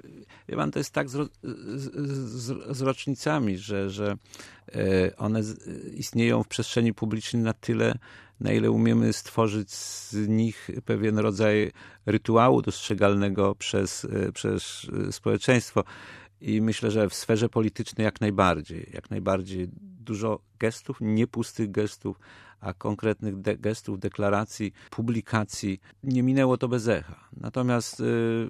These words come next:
no, społecznie, no, nie, nie, no, nie miało to porównania z obchodami upadku muru i tak dalej. E, niemniej dwadzieścia lat jest to bez precedensu, takich dwadzieścia lat w historii polsko-niemieckiej.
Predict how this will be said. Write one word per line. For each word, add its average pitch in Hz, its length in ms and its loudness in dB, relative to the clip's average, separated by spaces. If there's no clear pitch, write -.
no, 131 120 -4
społecznie, 127 720 -2
no, - 280 -8
nie, 120 140 -4
nie, 123 200 -2
no, 120 320 -4
nie 135 140 2
miało 139 280 8
to 107 140 0
porównania 113 680 2
z 95 80 -6
obchodami 98 580 0
upadku 92 360 -6
muru 107 320 0
i 98 60 -6
tak 92 220 -6
dalej. 85 320 -4
E, 98 360 -2
niemniej 110 380 -2
dwadzieścia 110 580 -4
lat 110 240 0
jest 110 160 -8
to 104 140 -4
bez 113 180 -4
precedensu, 110 760 0
takich - 380 -6
dwadzieścia 95 460 -4
lat 95 180 -2
w - 40 -20
historii 101 360 -6
polsko-niemieckiej. 120 800 -8